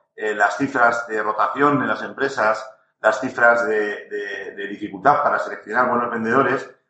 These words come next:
para mantener, eh, a los mejores en las empresas, nos hablan que, eh, hay una foto muy común en este mundo, en este país, eh, y esto es general también en todo el mundo,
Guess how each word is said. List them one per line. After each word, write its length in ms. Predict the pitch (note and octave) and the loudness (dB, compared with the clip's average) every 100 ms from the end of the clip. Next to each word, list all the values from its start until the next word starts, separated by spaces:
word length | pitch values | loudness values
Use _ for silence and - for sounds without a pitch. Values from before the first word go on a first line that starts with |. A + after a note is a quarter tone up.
| _ | _
para 180 | - A2 | 2 4
mantener, 760 | A2 A2 - C3 E3+ - - - | 4 2 0 2 2 0 -6 -16
eh, 140 | - - | -12 -6
a 60 | G2+ | -4
los 160 | G2+ | -4
mejores 400 | G2+ C3+ D3 A#2+ | -4 2 4 4
en 60 | G2+ | -2
las 140 | G#2 A2 | -10 -12
empresas, 540 | G#2+ C3 C3+ C#3 - - _ _ - | -10 -4 0 0 0 -12 _ _ -8
nos 200 | A#2 C#3+ | -2 2
hablan 320 | C#3+ D#3+ D#3 | 4 4 2
que, 340 | C#3 C#3 C#3+ - | -2 -2 -2 -8
eh, 300 | A2 G#2+ G#2+ | -8 -8 -6
hay 140 | C3 | -4
una 360 | D3+ C#3 B2+ - | 2 4 4 4
foto 520 | - D3+ B2 C#3+ - - | 2 2 2 -2 -4 -10
muy 220 | G#2+ B2 | -10 -6
común 480 | A#2 C3+ D3+ C#3+ C3+ | -4 0 0 0 -4
en 100 | G#2+ | -8
este 180 | - | -6
mundo, 320 | A2+ D#3 B2+ B2+ | -4 0 4 2
en 80 | |
este 140 | - A2 | 2 0
país, 580 | A#2+ C#3 C#3 - - _ _ | 4 6 4 0 -14 _ _
eh, 440 | G2+ - - - | -14 -14 -14 -18
y 140 | - G#2 | -8 -4
esto 180 | A2+ A2+ | -2 -4
es 120 | - | -6
general 340 | G#2 G#2 A#2+ | -2 4 4
también 240 | G2+ G#2+ A#2+ | 2 -2 -2
en 80 | G#2+ | -2
todo 120 | A#2+ | -2
el 40 | |
mundo, 460 | C3 C3 A#2+ - | 0 0 0 -2